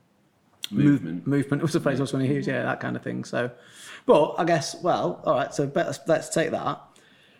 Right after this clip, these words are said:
Speaker 1: What does happiness mean to you in the workplace? So I guess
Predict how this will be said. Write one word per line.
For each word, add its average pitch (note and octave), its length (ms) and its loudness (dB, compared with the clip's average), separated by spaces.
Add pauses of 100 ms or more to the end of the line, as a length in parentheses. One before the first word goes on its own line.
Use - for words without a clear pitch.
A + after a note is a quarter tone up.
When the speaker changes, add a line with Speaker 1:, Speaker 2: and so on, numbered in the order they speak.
(1000)
Speaker 1:
What F#3+ 380 4
does D#3+ 400 2
happiness - 880 -4 (480)
mean B2 280 -2
to B2+ 160 -4
you A#2+ 180 0
in A#2 80 -2
the A2+ 80 -4
workplace? A#2 580 -4
So B2 180 0
I B2+ 60 0
guess - 460 -4